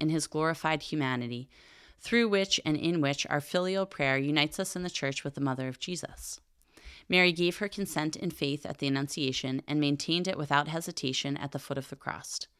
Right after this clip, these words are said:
Ever since, her motherhood has extended to the brothers and sisters of her Son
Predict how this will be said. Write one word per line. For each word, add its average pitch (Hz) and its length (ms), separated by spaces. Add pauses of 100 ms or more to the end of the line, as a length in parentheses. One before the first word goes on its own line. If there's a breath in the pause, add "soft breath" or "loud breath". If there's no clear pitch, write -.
(580 loud breath)
Ever 170 240
since, 135 480 (140)
her 160 140
motherhood 175 540
has 151 220
extended 165 500
to - 100
the 147 80
brothers 156 400
and 170 120
sisters 156 420
of 151 120
her 160 120
Son 135 380